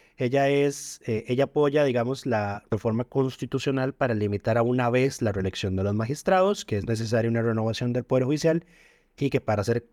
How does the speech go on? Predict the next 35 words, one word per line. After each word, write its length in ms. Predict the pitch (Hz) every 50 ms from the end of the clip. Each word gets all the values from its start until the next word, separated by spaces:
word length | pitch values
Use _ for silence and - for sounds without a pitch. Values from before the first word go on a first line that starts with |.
| _ _ _ _ _
consecuente 760 | - 127 123 120 - - 101 - 117 113 110 107 113 - 135
con 160 | - 139 127
ella 160 | 127 123 139 135
misma, 320 | 131 131 131 127 143 151
pues 200 | - - 104 -
que 200 | - 101 98 98
ella 180 | 101 104 107 104
votaba 360 | 101 101 - - 101 101 104
en 100 | 104 110
contra 420 | - 110 107 104 101 - 120 110
de 60 | 107
su 120 | 101 - 104
reelección. 520 | 101 104 107 - - 208 196 156 113 - - _ _ _ _ _ _ _ _ _ _ -
El 440 | 123 113 113 110 113 110 110 110 110
liberal 300 | 113 113 107 104 104 104
progresista 640 | 107 139 135 123 120 113 - 180 196 185 - 214 208
también 240 | - 127 113 110 113
dijo 160 | 123 127 123
que 100 | - 123
iba 60 | 120
a 40 | 120
votar 220 | 117 - - 110 107
en 80 | 107 107
contra, 440 | - 165 190 214 202 - 214 202
precisamente 520 | - 107 98 95 107 101 107 104 104 - 113
por 180 | - 104 95
un 100 | 95 95
tema 320 | - - 104 101 104 101 98
de 400 | 101 101 101 104 107 120 127 123 -
necesidad 720 | 127 107 98 95 104 95 - - 104 101 101 104 107 107
de 300 | 113 113 107 98 92 90 104
renovación 840 | 110 117 110 110 101 92 90 92 90 - - 131 131 127 127 120
del 140 | 110 104 -
Poder 340 | - - 113 110 107 110 110 107
Judicial. 640 | - 143 143 156 151 - 196 160 131 131 147 -